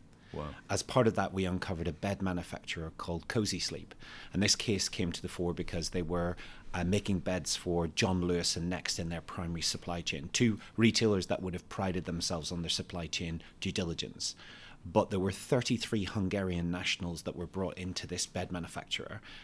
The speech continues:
Speaker 2: and beaten within an inch of their lives. In fact, the, the trafficker, Janos, who went to prison for this,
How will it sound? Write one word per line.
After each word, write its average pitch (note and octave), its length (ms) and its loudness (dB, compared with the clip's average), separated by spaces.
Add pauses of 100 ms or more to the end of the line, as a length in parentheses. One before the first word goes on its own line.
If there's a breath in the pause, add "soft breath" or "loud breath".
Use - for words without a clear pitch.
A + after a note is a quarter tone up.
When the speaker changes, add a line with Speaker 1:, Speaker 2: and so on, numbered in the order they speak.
(200 loud breath)
Speaker 2:
and F#2+ 200 0
beaten F#2+ 360 2
within E2+ 320 0
an F2 100 0
inch E2+ 240 -2
of E2 80 -4
their D#2+ 160 -2
lives. - 480 -6 (240 loud breath)
In G2 100 2
fact, - 360 -2
the, F#2 320 2
the F2+ 100 -2
trafficker, F#2 640 0 (200 loud breath)
Janos, F#2+ 580 0
who F2 160 -2
went F2+ 200 0
to - 80 -4
prison F2+ 400 0
for C#2+ 220 -8
this, - 320 -2